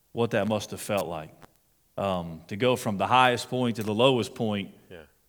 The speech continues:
Speaker 1: But then when Jesus appears, everything changes with them. I mean,
Speaker 2: Oh,
Speaker 1: it's, it's,
Speaker 2: absolutely.
Speaker 1: everything changes. So, you know, as we go through this week, as we continue to work our way through this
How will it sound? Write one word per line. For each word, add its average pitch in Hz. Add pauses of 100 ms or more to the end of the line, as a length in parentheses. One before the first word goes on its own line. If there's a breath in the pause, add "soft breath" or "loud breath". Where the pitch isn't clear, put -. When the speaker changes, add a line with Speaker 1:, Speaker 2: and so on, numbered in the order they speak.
(360)
Speaker 1:
But 107
then 127
when 113
Jesus 120
appears, 127
everything 117
changes 82
with 85
them. 80
I 85
mean, 110
Speaker 2:
Oh, 127
Speaker 1:
it's, 95
it's, 95
Speaker 2:
absolutely. 139
Speaker 1:
everything 113
changes. 90
So, 139 (240 loud breath)
you 156
know, 160
as 131
we 185
go 180
through 180
this 156
week, 170
as 127
we 160
continue 160
to 131 (340 loud breath)
work 156
our 156
way 143
through 139
this 127